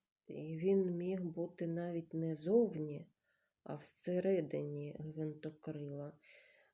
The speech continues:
Мені навіть не йде, е, зіткнення, а що всередині,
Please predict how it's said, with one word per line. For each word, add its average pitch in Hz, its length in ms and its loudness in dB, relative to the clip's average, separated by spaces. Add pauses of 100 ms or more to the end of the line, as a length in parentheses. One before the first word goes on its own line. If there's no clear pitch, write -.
Мені 165 560 -4
навіть 175 520 -2
не 170 160 0
йде, 170 340 0
е, 160 580 -6
зіткнення, 160 880 -6
а 160 100 -6
що - 360 -8
всередині, 170 1200 0